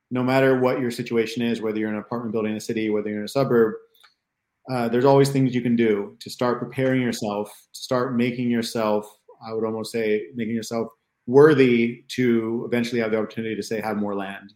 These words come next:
you know, to get more access, right? So, like, if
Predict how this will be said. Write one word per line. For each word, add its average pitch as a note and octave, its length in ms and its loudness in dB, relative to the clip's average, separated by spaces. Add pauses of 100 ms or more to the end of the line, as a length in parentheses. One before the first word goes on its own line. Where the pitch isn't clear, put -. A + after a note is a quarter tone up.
you A2 80 -10
know, G2 100 -6
to G2+ 80 -12
get G#2+ 280 -6 (300)
more A2 180 -2
access, G#2+ 520 -8
right? G#2+ 280 -2
So, G#2 280 -4
like, G#2+ 300 -6 (180)
if - 60 -20